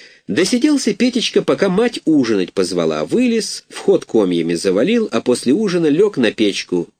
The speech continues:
под полушубок. Серого кота за лапу подтащил и говорит ему на ухо: "Тебе я вот чего, Вась, расскажу.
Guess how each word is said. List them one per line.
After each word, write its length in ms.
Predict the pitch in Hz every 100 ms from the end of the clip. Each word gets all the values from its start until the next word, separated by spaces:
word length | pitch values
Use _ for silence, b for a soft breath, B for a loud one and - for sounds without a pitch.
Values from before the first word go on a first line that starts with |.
| -
под 160 | 107
полушубок. 720 | - 107 127 - 92 71 - _ _ -
Серого 420 | - 131 120 110
кота 320 | 117 107 110
за 120 | 101
лапу 280 | 104 98 92
подтащил 640 | 92 98 - 98 - 214
и 40 | 143
говорит 380 | 127 120 104 92
ему 160 | 90
на 160 | 90 87
ухо: 260 | 78 80 - b b b b b _ _
"Тебе 280 | - 82 101
я 100 | 113
вот 180 | 98 -
чего, 320 | - 117 104
Вась, 240 | 98 -
расскажу. 520 | 90 82 - 90 85